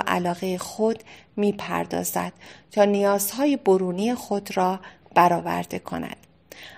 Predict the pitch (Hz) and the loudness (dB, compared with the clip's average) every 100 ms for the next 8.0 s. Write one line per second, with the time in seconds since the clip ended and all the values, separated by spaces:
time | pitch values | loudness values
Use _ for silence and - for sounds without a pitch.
0 | _ - 381 359 - 277 269 254 254 226 | _ 6 8 6 4 2 4 4 6 4
1 | 220 208 - - 165 170 170 208 208 208 | 6 2 -6 -8 -4 -6 -4 -2 2 0
2 | 196 - 262 277 - 254 214 226 214 208 | 0 -6 -2 -2 0 -2 0 0 0 -4
3 | - 196 196 190 185 175 185 170 170 175 | -2 -2 0 -2 -2 -4 -4 -4 -4 -6
4 | - 208 - - 165 170 165 - - - | -4 -2 -2 -2 -8 -8 -12 -16 -20 -20
5 | - - 311 302 208 165 175 180 180 - | -14 2 6 6 4 4 4 6 2 0
6 | 185 180 - 185 180 175 - 202 196 220 | 0 0 -4 -4 -2 -2 0 2 2 4
7 | 240 226 - 175 175 185 175 190 208 | 2 2 -4 -6 -2 -2 0 0 0